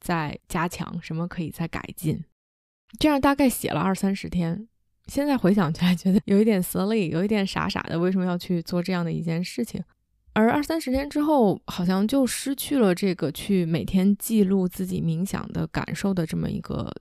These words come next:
动力，好像似乎也不太需要再记了，就是那冥想了就是冥想了，没冥想就是没有冥想。身体感受到了什么就是感受到了什么，有的时候是比较疲惫的，有的时候冥想完了觉得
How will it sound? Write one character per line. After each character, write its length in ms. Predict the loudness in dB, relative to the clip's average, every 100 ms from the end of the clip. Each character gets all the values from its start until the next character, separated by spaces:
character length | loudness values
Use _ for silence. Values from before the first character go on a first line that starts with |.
| _
动 280 | 2 4 2
力， 260 | 0 -6 -12 _ _ _
好 160 | -2 2
像 100 | 4
似 140 | 6
乎 100 | 8
也 80 | 6
不 160 | 6 2
太 220 | 2 2
需 100 | 4
要 140 | 2
再 180 | 2 -2
记 340 | -4 -4 2 2
了， 180 | 0
就 160 | 0 0
是 180 | 2 0 4
那 140 | 4
冥 220 | 4 4
想 180 | 2 0
了 120 | 0
就 100 | 0
是 80 | 4
冥 220 | 4 4
想 180 | 4 2 2
了， 120 | 2
没 200 | 4 6
冥 200 | 4 2
想 300 | 0 -4 -2
就 100 | -4
是 140 | -2
没 160 | -2 0
有 100 | 0
冥 240 | 0 -4
想。 260 | -4 -6 -8 _ _ _ _ -12
身 240 | 0 2 4
体 180 | 4
感 220 | 2 2 2
受 140 | 2
到 160 | 2 0
了 80 |
什 120 | -2 -4
么 140 | -2
就 140 | 0
是 100 | 0
感 140 | -2 -6 -6
受 160 | -4
到 140 | -2 -2
了 100 | -6
什 160 | -8
么， 180 | -10 -12 -14 _ _ _
有 180 | 2 6
的 100 | 6
时 80 | 6
候 180 | 6 6
是 160 | 4
比 120 | -2 0
较 160 | -2
疲 200 | -2 -6
惫 300 | -2 0 0
的， 100 | -2
有 200 | 0 0
的 100 | 0
时 100 | 0
候 160 | 0 0
冥 160 | -2
想 220 | -2 -2 -2
完 160 | -4
了 260 | -2 0 -2 -6
觉 200 | -2 0
得 460 | 2 2 0 -2